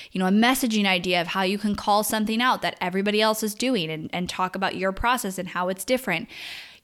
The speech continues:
You have to stand out going into twenty twenty-one. It is critical for your success. So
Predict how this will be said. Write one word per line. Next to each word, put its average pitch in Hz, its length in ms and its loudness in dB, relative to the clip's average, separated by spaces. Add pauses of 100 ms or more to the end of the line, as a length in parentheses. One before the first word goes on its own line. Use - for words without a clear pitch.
(120)
You 254 260 2
have 220 540 -2
to 226 120 -2
stand 185 460 -4
out 180 260 -6
going 175 300 -6
into 170 240 -2
twenty 170 280 2
twenty-one. 170 600 2 (320)
It 202 160 0
is 202 220 -2 (100)
critical 185 800 -2 (160)
for 185 420 -2
your 180 220 -8
success. - 480 -8
So 180 500 -2